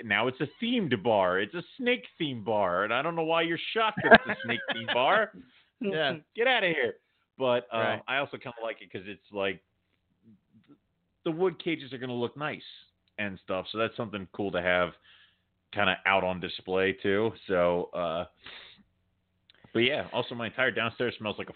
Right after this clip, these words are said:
Speaker 1: forest, so it's very nice right now. <laughs> So
Speaker 2: Ah, that's, that's, that's quite,
Speaker 1: Yeah.
Speaker 2: uh,
Speaker 1: Not bad.
Speaker 2: Yeah.
Speaker 1: Um, hopefully I'll have them done and set up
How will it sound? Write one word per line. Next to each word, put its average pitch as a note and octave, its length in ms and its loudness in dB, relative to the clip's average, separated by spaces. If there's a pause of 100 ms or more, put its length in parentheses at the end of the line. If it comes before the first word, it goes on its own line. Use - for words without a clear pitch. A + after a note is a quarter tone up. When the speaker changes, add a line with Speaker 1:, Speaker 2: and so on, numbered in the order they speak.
Speaker 1:
forest, A2 400 -4 (320)
so A#2+ 80 2
it's - 120 -2
very C#4+ 180 -4
nice D4 240 -6
right - 140 -8
now. F2+ 140 -14 (140)
<laughs> C#3+ 220 0 (100)
So B2+ 380 2
Speaker 2:
Ah, C#3+ 380 -10
that's, C3+ 180 -8 (300)
that's, E3+ 160 -4 (340)
that's F3+ 260 -6
quite, C3+ 360 2
Speaker 1:
Yeah. - 20 2
Speaker 2:
uh, B2+ 400 0 (300)
Speaker 1:
Not G#2+ 320 -12
bad. F3+ 300 -2 (1200)
Speaker 2:
Yeah. E3 200 -10
Speaker 1:
Um, C3+ 380 2 (460)
hopefully E3 520 -2
I'll B2+ 100 2
have A#2 260 0
them A2 380 -6
done A#2 460 -2 (800)
and G2+ 220 -4 (120)
set G#2+ 180 2
up A2+ 260 -2